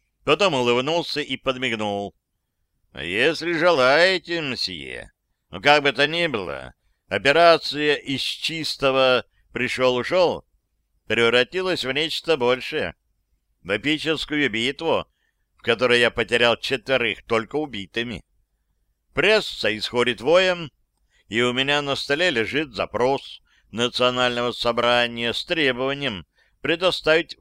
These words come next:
всю информацию об инциденте. А самое главное, вы приходите и говорите мне, что вместо туза у нас на руках шестёрка,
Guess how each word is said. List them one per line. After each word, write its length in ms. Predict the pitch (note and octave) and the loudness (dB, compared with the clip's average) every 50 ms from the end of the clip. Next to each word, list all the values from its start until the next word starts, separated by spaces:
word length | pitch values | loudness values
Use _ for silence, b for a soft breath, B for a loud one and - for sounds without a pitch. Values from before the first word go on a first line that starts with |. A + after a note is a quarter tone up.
| _ | _
всю 320 | - - - D#3+ D#3+ C3 B2 | -8 -6 -4 -2 -2 -2 -2
информацию 800 | B2+ C3 - D3+ D#3+ E3+ E3 D3+ A#2 - - - F#2+ F#2+ F2+ | -4 -4 -4 -2 0 0 0 0 0 -2 -4 -8 -10 -6 -2
об 180 | G#2+ A#2 G#2+ A#2+ | -2 -2 -2 -2
инциденте. 880 | B2+ B2 B2 A2+ - - D3+ C3+ B2+ G2 D#2 C#2 C2+ - - C#2 C#2 - _ _ _ _ _ _ _ _ _ - | -6 -8 -10 -10 -10 -10 -6 -4 -4 -4 -4 -6 -10 -14 -12 -12 -12 -14 _ _ _ _ _ _ _ _ _ 0
А 340 | G2+ A#2 B2 A#2 A2+ A2+ | 4 4 4 4 4 0
самое 400 | A2 - C#3 C3+ C3 B2+ B2+ B2+ | 0 0 2 2 2 2 0 0
главное, 580 | B2 C#3+ D#3+ D#3+ D3+ B2+ A2 G2+ F#2+ F2+ F2 - _ _ _ _ _ - | 2 2 2 2 2 0 -2 -2 -2 -4 -4 -6 _ _ _ _ _ -6
вы 260 | G#2+ C3 C3+ G#2+ F2+ | -2 0 0 0 0
приходите 680 | - G#2+ G#2+ F#2+ C3 E3 F3 D3+ G#2+ - - G#2 A2+ | -2 -4 -4 0 2 2 2 2 0 -4 -4 -2 -2
и 60 | A#2+ A#2+ | 0 2
говорите 500 | D3+ D#3 D#3 B2 G#2+ F#2+ E2 - A2+ A2 | 2 2 2 0 -2 -4 -4 -4 -4 -4
мне, 320 | A2 A2 G#2+ F2+ D2 - _ _ _ _ _ _ _ | -2 -4 -4 -4 -6 -6 _ _ _ _ _ _ _
что 260 | - - - B2+ B2 | -10 -2 0 2 2
вместо 400 | A#2 B2+ C3+ A#2+ - - - G2+ | 2 2 0 0 0 -2 -4 -4
туза 640 | - - G#2+ G2+ F2 - A#2+ C#3+ D3+ C#3 G#2 E2 - _ _ _ | -4 -4 -8 -10 -4 0 2 2 2 2 0 -2 -4 _ _ _
у 100 | - G2+ | -10 -4
нас 240 | G#2 A#2+ A#2+ A2 - | -2 -2 -2 -2 -2
на 80 | G#2 G#2+ | -4 -6
руках 320 | G2+ F2+ - A#2 A#2 - | -4 -4 -2 -2 -2 -2
шестёрка, 680 | - C3+ C#3+ B2 - - B2+ G#2 F2+ - - - A#1+ B1 | -2 -4 -6 -6 -4 -2 -2 -2 -2 -4 -8 -14 -20 -20